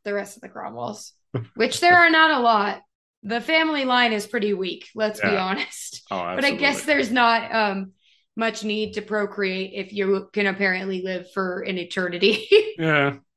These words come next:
Speaker 2: But also the family line is essentially five people. So, and, and Marnie really ain't a great judge of character. So this family line is gonna die with all of them.
Speaker 1: Oh, yeah.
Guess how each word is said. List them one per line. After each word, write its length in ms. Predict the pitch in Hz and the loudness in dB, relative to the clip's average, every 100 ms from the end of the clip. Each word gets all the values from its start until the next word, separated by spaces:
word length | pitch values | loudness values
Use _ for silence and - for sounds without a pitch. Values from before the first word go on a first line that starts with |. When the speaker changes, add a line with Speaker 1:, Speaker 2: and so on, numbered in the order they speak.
| _ - | _ -2
Speaker 2:
But 100 | 123 | 2
also 260 | 156 156 | 2 2
the 120 | 131 120 | 0 0
family 400 | 147 151 139 127 | 2 2 2 0
line 280 | 127 127 | 0 -2
is 140 | 117 98 | -4 -6
essentially 640 | 98 135 120 113 98 92 | -6 -6 -4 -4 -2 -2
five 480 | 87 _ 113 110 101 | -6 _ -2 0 -2
people. 500 | - 104 101 131 135 _ _ | -2 -2 -2 -8 -8 _ _
So, 640 | - - 113 101 95 90 - _ _ _ | -14 -2 2 2 0 -2 -10 _ _ _
and, 140 | 120 | 0
and 240 | 131 147 143 | 2 4 4
Marnie 640 | 151 160 147 123 104 95 _ _ _ _ _ _ _ _ _ | 4 4 4 2 0 -4 _ _ _ _ _ _ _ _ _
really 400 | 104 104 98 90 | -2 0 0 -2
ain't 140 | 90 | -8
a 20 | 85 | -8
great 280 | 92 87 | -6 -4
judge 180 | 85 85 | -4 -6
of 60 | 92 | -4
character. 420 | 98 85 82 82 | -4 -4 -4 -8
So 340 | 82 92 87 85 | -6 -4 -4 -4
this 180 | 117 113 | -2 0
family 320 | 135 127 113 | 2 2 2
line 240 | 110 107 | 2 0
is 140 | 101 95 | -2 -2
gonna 180 | 101 87 | -4 -2
die 540 | 98 104 98 92 82 - _ | 0 2 4 2 -2 -10 _
with 200 | 95 92 - - | -10 -10 -12 -4
all 240 | 104 101 | 0 0
of 80 | 92 | 0
them. 320 | 92 87 85 - _ _ | -2 -2 -4 -12 _ _
Speaker 1:
Oh, 180 | 262 262 | 0 4
yeah. 320 | 240 190 - | 4 0 -4